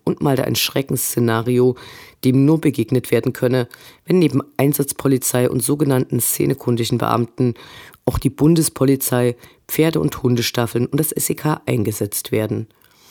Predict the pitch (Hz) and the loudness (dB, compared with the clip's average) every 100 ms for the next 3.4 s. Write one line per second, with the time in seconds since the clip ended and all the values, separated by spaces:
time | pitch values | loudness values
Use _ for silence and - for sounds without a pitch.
0 | - - - _ - _ 147 123 131 - | -20 -20 -20 _ -20 _ 0 2 0 0
1 | 135 156 - 151 135 123 123 131 143 - | 0 0 0 0 0 0 0 0 -2 -2
2 | 160 120 - 127 117 120 117 143 - 107 | 0 0 0 -2 0 -2 -2 -2 -2 -2
3 | - 113 - - | -4 -8 -8 -14